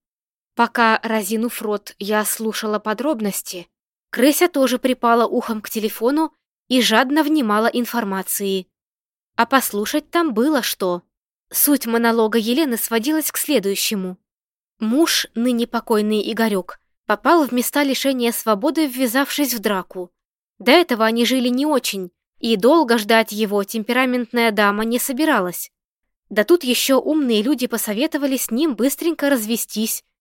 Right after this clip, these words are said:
и свободно пользоваться половиной имущества. Елена собиралась распродать свою долю и уехать к морю,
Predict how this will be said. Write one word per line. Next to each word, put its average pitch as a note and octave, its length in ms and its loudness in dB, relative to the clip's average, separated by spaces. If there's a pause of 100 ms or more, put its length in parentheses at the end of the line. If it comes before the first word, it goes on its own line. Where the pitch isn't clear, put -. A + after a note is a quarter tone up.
(160)
и B3 120 2
свободно A#3+ 580 0
пользоваться D4 600 0
половиной B3 540 -2 (100)
имущества. F#3 680 -8 (640)
Елена A#3 460 2
собиралась A3 580 0
распродать A3 540 0
свою D4+ 300 0
долю D4 340 2
и C4+ 120 -4
уехать C#4+ 440 0
к - 80 -12
морю, F#3+ 400 -4